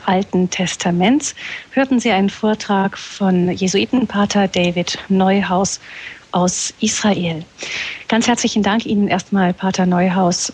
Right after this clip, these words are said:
für Ihre Gedanken, Ihre Worte. Und, ähm, wir gehen jetzt nun weiter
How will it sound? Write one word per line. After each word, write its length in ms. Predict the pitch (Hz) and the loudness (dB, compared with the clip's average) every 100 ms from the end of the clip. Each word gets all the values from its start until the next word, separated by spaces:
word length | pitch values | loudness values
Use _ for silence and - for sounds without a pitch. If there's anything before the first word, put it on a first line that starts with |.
| 208 | -10
für 360 | - 208 196 | -4 0 2
Ihre 260 | 185 185 175 | 2 0 -2
Gedanken, 460 | 180 160 202 233 233 | -2 0 0 2 0
Ihre 240 | 185 175 | 0 0
Worte. 340 | 185 254 302 320 | 0 0 0 2
Und, 600 | 302 196 190 - - - - | 2 2 0 -4 -8 -14 -6
ähm, 320 | 202 196 185 175 | 0 4 4 2
wir 80 | 190 | 2
gehen 240 | 202 196 | 2 2
jetzt 260 | 190 185 - | 2 0 0
nun 180 | 208 185 | 0 2
weiter 460 | 175 180 220 202 | 2 2 2 2